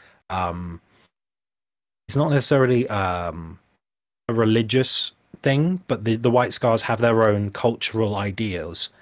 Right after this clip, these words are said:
And so Jagatai kind of said, "I like these things from the Imperium, but this stuff's rubbish, so I'm gonna keep the stuff from my Chagorian culture as, like, uh, virtues to aspire to for my Legion." So that's another thing with, uh, with Jagatai. He was just given,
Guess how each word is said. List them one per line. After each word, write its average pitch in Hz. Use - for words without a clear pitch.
And 117
so 107
Jagatai 110
kind 107
of 98
said, 101
"I 98
like 139
these 139
things 95
from 90
the 82
Imperium, 82
but 90
this 120
stuff's -
rubbish, 90
so -
I'm 107
gonna 101
keep 113
the 127
stuff 113
from 104
my 98
Chagorian 107
culture 87
as, 101
like, -
uh, 98
virtues 113
to 113
aspire 107
to 95
for -
my 101
Legion." 95
So -
that's 127
another 107
thing 98
with, 98
uh, 98
with 98
Jagatai. 98
He 107
was 95
just -
given, 98